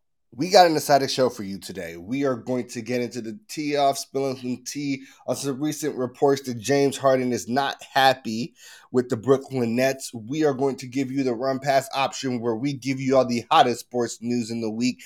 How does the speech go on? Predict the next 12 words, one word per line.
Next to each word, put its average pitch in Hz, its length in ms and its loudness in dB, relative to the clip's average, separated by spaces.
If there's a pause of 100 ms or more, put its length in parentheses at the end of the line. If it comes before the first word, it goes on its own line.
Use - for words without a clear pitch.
(200)
and 120 100 -4
let 123 220 0
you 131 60 -2
know 127 140 2
whether 120 340 2
or 120 80 4
not 117 160 -8
we 120 160 -4
wanna 110 280 -2
run 107 280 -4
with 147 160 -8
them 147 280 -2